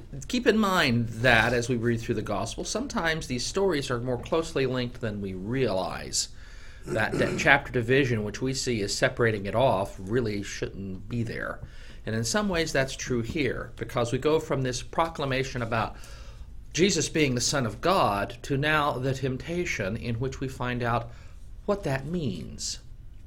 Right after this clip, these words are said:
What does it mean to be the Son of God? Jesus, full of the Holy Spirit, returned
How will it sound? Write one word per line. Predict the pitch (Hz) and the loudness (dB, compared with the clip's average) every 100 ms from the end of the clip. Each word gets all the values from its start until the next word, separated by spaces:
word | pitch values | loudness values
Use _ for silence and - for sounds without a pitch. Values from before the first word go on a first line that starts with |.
| - | -4
What | 185 | -2
does | 196 | -2
it | 110 | -2
mean | 117 131 139 123 | 0 2 2 0
to | |
be | 92 87 | -2 -6
the | 85 | -4
Son | 101 - | -4 -6
of | - | -6
God? | 71 - - - - - - - - - - - | -8 -8 -12 -14 -16 -16 -16 -14 -14 -14 -14 -4
Jesus, | 143 135 139 - | 4 6 6 4
full | - 160 156 | 6 8 8
of | |
the | 151 | 8
Holy | 139 127 139 | 6 4 2
Spirit, | - - 92 110 - - - - - - - - - - - | -2 -2 0 0 -2 -8 -14 -16 -16 -14 -14 -12 -12 -12 -2
returned | 135 131 165 170 202 226 | 0 2 4 6 6 6